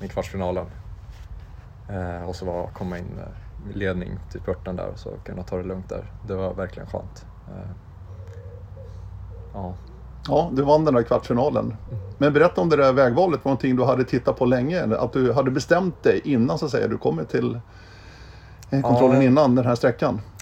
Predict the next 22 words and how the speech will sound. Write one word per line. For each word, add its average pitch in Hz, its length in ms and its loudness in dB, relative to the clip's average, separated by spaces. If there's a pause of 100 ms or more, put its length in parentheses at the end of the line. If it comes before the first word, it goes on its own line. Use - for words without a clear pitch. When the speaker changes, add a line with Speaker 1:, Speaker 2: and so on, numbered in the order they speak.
Speaker 1:
Det 101 120 -4
blev 113 280 0
ju 104 120 2
väldigt, 98 680 -2
eh, 95 500 -2
lur 98 240 -4
och 95 60 0
rackarspel. 95 760 -2
Det 98 80 -10
är 98 40 -8
ganska 98 200 -8
kul 113 200 2
att 95 60 -4
kolla 101 260 0
på - 120 -6
de, 90 360 -6
eh, 92 220 -10
just 92 220 -12
kvartsfinalerna 92 720 -4
i 90 340 -6
efterhand. 95 580 -4
Speaker 2:
Mm. 107 260 0